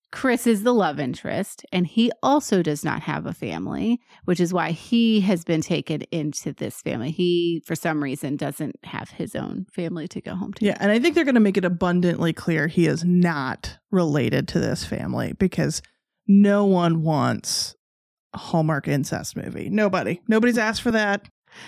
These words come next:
Speaker 1: They don't even want it to be, no. It,
Speaker 2: Yeah.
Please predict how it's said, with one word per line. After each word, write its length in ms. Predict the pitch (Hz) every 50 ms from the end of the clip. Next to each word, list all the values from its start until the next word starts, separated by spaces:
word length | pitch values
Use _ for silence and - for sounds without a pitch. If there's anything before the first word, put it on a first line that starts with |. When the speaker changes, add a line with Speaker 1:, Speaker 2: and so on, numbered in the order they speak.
| - - -
Speaker 1:
They 100 | 220 226
don't 100 | 240 254
even 220 | 254 254 247 240
want 400 | 233 226 220 214 214 - - - - - - - _ _ - - -
it 240 | - 208 190 -
to 140 | - - 214
be, 560 | 175 190 190 185 180 180 180 180 175 175 - - - _ _ _ _ _ _ _ _ _ _ _ _ _
no. 280 | - 226 196 180 151 - 165 - - -
It, 200 | 202 202 175 151
Speaker 2:
Yeah. 60 | 208